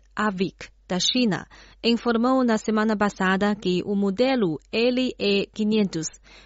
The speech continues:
o primeiro avião geral chinês a entrar no mercado africano, a completou com sucesso seu primeiro voo na África do Sul. Segundo o gigante de aviação de propriedade estatal, dois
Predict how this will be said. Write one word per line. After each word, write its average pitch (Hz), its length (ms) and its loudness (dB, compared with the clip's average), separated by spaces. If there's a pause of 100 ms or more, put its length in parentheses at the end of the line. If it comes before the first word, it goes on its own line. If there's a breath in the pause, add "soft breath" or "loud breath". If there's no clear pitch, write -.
o 247 140 0
primeiro 254 540 2
avião 185 480 0
geral 196 420 4
chinês 202 540 0
a 190 100 -2
entrar 190 480 0
no 196 160 2
mercado 190 500 0
africano, 190 720 -2 (320 loud breath)
a 226 160 -2
completou 226 720 2
com 214 220 2
sucesso 214 560 -2
seu 196 280 0
primeiro 208 420 2
voo 202 420 4 (120)
na 185 160 2
África 226 460 0
do 190 160 0
Sul. - 300 -6 (680 loud breath)
Segundo 233 520 4
o 226 80 4
gigante 214 420 4
de 202 140 2
aviação 190 680 2
de 175 220 0
propriedade 208 880 2
estatal, 185 760 0 (320 soft breath)
dois 240 300 2